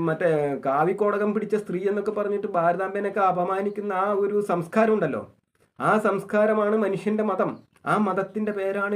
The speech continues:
ഹിന്ദുമതം. ആ ഭാരത സംസ്കാരം അതിൻ്റെ, അതിൻ്റെതായ അർത്ഥത്തിൽ ഈ രാജ്യം മുഴുവനും നടപ്പിലാക്കുകയാണെങ്കിൽ ഏത് പാതിരാത്രിക്കും ഏത് വേഷം ധരിച്ചും ഏത് സ്ത്രീക്കും ഏത് വഴിയും നടക്കാം.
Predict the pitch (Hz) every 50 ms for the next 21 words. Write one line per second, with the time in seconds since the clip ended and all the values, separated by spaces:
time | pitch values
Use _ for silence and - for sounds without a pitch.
0 | 196 160 185 190 202 208 190 185 165 135 110 - - _ _ _ _ _ _ _
1 | _ _ _ _ _ _ _ _ _ _ _ _ _ _ _ _ _ _ _ _
2 | _ _ _ _ _ _ _ _ _ _ _ _ _ _ _ _ _ _ _ _
3 | _ _ _ _ _ _ _ - 165 196 247 254 226 220 220 226 220 233 226 220
4 | 240 233 220 - 240 233 233 233 220 226 226 226 226 226 214 196 196 190 202 208
5 | 214 226 226 226 220 226 220 202 202 202 202 - 226 220 226 214 226 226 220 214
6 | 208 202 208 202 226 226 220 214 220 214 214 220 214 208 196 190 190 196 220 214
7 | 208 208 - 208 214 214 208 202 190 160 120 101 - - _ _ _ _ _ _
8 | - 135 165 208 226 220 247 220 - 214 202 208 208 214 208 208 233 226 220 214
9 | 208 208 220 208 208 220 214 190 165 147 160 185 214 220 233 220 240 208 214 214
10 | 208 214 226 226 208 214 208 214 214 220 208 190 170 190 214 240 247 - - 220
11 | 214 214 226 214 202 185 180 202 220 226 262 240 233 233 226 220 214 202 202 196
12 | 170 143 117